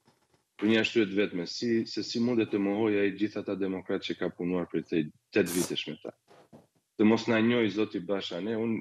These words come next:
i mirë kuptoj zotin Bardhi, se nuk na njeh, se s'ka si të na njoj. Dhe nuk flas për mua në vetë parë, po për antarët e, apo delegatët, apo struktura drejtuese të Partisë Demokratike, por zoti Basha të paktën e ka takuar, ë, qoftë edhe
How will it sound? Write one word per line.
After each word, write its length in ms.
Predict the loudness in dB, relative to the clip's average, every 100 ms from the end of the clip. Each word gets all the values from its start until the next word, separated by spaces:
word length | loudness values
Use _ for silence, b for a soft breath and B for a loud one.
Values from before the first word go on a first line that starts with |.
| 0
i 140 | 2 4 4
mirë 160 | 2 2
kuptoj 320 | -4 2 2 4
zotin 320 | 0 0 0
Bardhi, 380 | 2 2 0 -4
se 160 | -4 -6
nuk 160 | -6 -6
na 80 | -4
njeh, 300 | -4 -6 -10 -12
se 100 | -6
s'ka 200 | -2 -2
si 120 | -2
të 80 | -6
na 80 | -6
njoj. 220 | -4 -6 -8 _ _ _ _ _ _ _ _ _ _ 2
Dhe 80 | 2
nuk 140 | 4
flas 220 | 0 0 -4
për 80 | -2
mua 160 | -2 -4
në 140 | -6
vetë 160 | -6 -4
parë, 180 | -4 -4
po 140 | -6
për 140 | -4 -6 -6
antarët 380 | -8 -4 -4 -2
e, 60 | -4 -2 -2
apo 160 | 0
delegatët, 600 | 2 2 2 0 -2 -6 -10
apo 240 | -8 -10 -10 _ _ _ _ -8
struktura 400 | -2 2 4 6
drejtuese 400 | 4 2 -2 -4
të 80 | -6
Partisë 340 | -8 -6 -6 -4
Demokratike, 560 | -6 -4 0 2 4
por 160 | 4 4
zoti 240 | 4 2
Basha 320 | 2 0 0
të 140 | -6 -4
paktën 320 | -4 -4 -10 -12 _ _ _
e 120 | -8 -4
ka 100 | -2
takuar, 480 | -2 0 0 0 -2 -10 -10
ë, 480 | -6 -2 -2 -4 -6 _ _ -2
qoftë 400 | 0 0 -2 -2
edhe 180 | 0